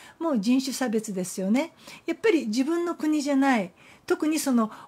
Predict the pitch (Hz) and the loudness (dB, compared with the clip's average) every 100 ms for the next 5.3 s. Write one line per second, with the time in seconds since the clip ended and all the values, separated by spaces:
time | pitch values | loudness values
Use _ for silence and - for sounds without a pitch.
0 | - 311 370 453 466 359 269 220 220 214 | 2 4 4 0 0 0 -2 0 0 0
1 | 208 196 208 185 - 220 320 392 392 - | -2 -4 -4 -6 -8 -2 0 0 -2 0
2 | 403 403 311 226 220 208 214 208 202 269 | 0 0 -2 -2 -2 -2 -4 0 2 2
3 | 302 349 339 339 - - - - - - | 2 2 4 2 -2 -18 -20 -20 -12 -2
4 | 262 220 214 190 202 - 262 262 254 247 | 0 2 2 2 -2 0 0 0 -2 0
5 | 269 240 196 | 2 2 0